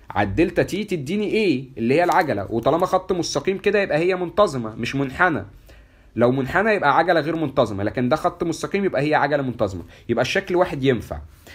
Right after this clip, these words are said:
بس أنا عندي في الاختيارات الشكل واحد فقط ولا الشكل واحد واتنين ولا الشكل اتنين فقط؟ طبعًا هو مش اتنين فقط ولا تلاتة وأربعة،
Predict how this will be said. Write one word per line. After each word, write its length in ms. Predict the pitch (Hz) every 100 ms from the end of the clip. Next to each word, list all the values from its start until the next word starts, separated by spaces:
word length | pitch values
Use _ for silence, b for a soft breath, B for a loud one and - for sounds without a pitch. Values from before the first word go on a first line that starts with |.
| B
بس 160 | - -
أنا 120 | 185
عندي 220 | 208 226
في 60 | 196
الاختيارات 600 | 170 - 160 160 208 220 - B B B
الشكل 340 | 127 - 190 190
واحد 240 | 190 190
فقط 300 | 214 214 233
ولا 160 | 160 139
الشكل 320 | - 185 165
واحد 260 | 175 180 139
واتنين 560 | 131 139 147 131 104 b b
ولا 180 | 113 135
الشكل 320 | 131 180 175
اتنين 200 | 156 170
فقط؟ 420 | 160 156 151 -
طبعًا 260 | 160 165 151
هو 120 | 139
مش 140 | 127
اتنين 200 | 131 160
فقط 360 | 170 185 185 160
ولا 160 | 156 151
تلاتة 280 | 147 156
وأربعة، 460 | 127 110 104 -